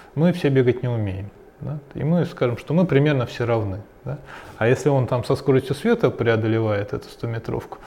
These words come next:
то уж точно мы все, все равны. <laughs> Вот такая мысль. То есть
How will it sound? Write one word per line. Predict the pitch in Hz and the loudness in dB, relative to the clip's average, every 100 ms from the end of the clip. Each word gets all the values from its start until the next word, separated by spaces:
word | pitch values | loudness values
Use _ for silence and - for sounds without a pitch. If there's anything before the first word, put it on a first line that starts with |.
| - | -2
то | 185 | 6
уж | 190 190 | 6 6
точно | 135 120 110 | 4 4 0
мы | 101 98 | -6 -6
все, | - - 110 | -8 -8 -8
все | - 110 | -4 -4
равны. | 110 110 107 - - - - - - - | -2 -4 -8 -12 -20 -20 -20 -20 -20 -14
<laughs> | - 135 131 - - 170 - - - - - 123 110 - - - - - - | -6 -2 -2 -2 4 4 4 -8 -12 -12 -6 -6 -6 -14 -18 -18 -16 -12 -2
Вот | 117 113 - | 2 2 0
такая | 117 - 117 | -2 0 0
мысль. | 104 95 - - | 0 -4 -8 4
То | 143 | 4
есть | - | 4